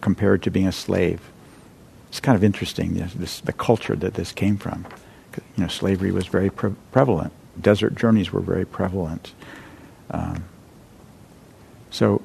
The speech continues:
but then you're no longer a slave. So freedom from slavery. Freedom.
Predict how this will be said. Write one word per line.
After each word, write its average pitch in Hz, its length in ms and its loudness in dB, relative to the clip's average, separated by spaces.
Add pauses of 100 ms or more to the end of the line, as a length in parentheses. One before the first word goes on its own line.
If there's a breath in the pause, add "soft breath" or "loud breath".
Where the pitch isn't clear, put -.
but 101 140 0
then 101 160 2
you're 98 100 2
no 95 160 2
longer 90 300 -2
a 87 60 -2
slave. - 380 -4 (760)
So 98 200 -4
freedom 110 560 6 (480)
from 92 320 0 (160)
slavery. 82 580 -4 (2750)
Freedom. 90 340 4